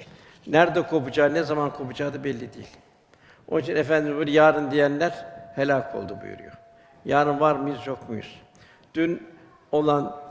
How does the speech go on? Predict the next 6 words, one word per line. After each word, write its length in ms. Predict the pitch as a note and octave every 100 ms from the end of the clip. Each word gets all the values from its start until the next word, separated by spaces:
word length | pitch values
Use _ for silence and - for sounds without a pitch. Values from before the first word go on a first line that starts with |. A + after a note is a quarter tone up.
| - - - _ _ _ _ _ - -
birçok 400 | - D3+ - D3 - - - _ _ -
insan 480 | D3 C3 D3 D3 C3
vardı, 440 | A#2+ A#2 E3+ D#3
bugün 240 | D3+ D#3 D3+
yok 260 | D3+ - G#2
onlar. 420 | F#2+ F#2+ -